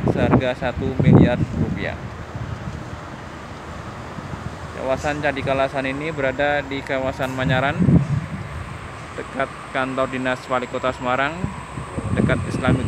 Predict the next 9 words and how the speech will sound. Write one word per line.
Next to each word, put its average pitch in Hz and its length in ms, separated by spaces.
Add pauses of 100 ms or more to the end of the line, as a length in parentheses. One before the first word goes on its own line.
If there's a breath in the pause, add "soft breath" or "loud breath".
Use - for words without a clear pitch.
Center, 135 320 (2000)
dan 135 240
juga 135 400
dekat 135 320
dengan 123 240
pintu 147 640
tol 131 320 (160)
Manyaran, 120 560
guys. - 400